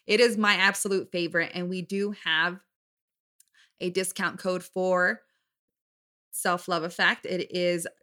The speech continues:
down in the synopsis below. If you guys have any questions, please let me know, but it should automatically come off at checkout. Now, we have Wad and Done. Save your grip, stop tearing,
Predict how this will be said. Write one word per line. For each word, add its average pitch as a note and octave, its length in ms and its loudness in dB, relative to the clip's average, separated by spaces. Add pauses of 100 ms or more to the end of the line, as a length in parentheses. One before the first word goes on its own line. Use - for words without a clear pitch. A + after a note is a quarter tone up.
down E3+ 240 -2
in F3+ 80 -4
the F3 60 -6
synopsis D#3+ 560 -8
below. C4+ 600 6 (340)
If F3+ 100 -14
you F#3 80 -8
guys E3 240 0
have E3 240 -2
any G3 260 -2
questions, F3+ 640 -2
please F3 340 -8
let E3+ 160 -6
me E3+ 120 -8
know, E3 260 -4
but F3 160 -4
it E3 160 -4
should F3 500 -4 (600)
automatically F3+ 1120 0 (120)
come F3+ 300 -4
off D#3 320 -2 (100)
at D#3 200 -2 (120)
checkout. D#3+ 440 -8 (440)
Now, F3+ 440 -2 (320)
we F#3+ 120 -6
have E3+ 440 -6
Wad E3+ 480 -2
and D#3+ 380 -8
Done. A3+ 420 2 (320)
Save G#3 400 0
your A#3 80 0
grip, G3+ 320 -2
stop - 420 -2
tearing, E3+ 540 -4